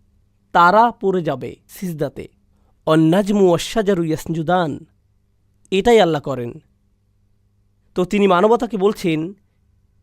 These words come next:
"শেষ সময় আরও, আরও, আরও কাছে চলে এসেছে। একদম প্রস্তুতি গ্রহণ করো।" আল্লাহ প্রচণ্ড দয়ালু, কিন্তু সব সময়ের জন্য নয়, চিরকালের জন্য নয়,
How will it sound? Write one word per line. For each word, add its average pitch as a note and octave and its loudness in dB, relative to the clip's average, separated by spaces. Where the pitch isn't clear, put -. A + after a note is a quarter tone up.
"শেষ G3+ 0
সময় A#3+ 2
আরও, B3 4
আরও, G#3 4
আরও G3+ 0
কাছে F3+ -8
চলে D#3 -6
এসেছে। - -14
একদম F#3+ 0
প্রস্তুতি - -6
গ্রহণ E3 -4
করো।" - -12
আল্লাহ D#3+ 0
প্রচণ্ড B3 0
দয়ালু, F3 2
কিন্তু D#3+ -8
সব F#3 -4
সময়ের F#3+ -4
জন্য E3+ -2
নয়, E3 -4
চিরকালের A3+ 2
জন্য G#3 0
নয়, G#3 0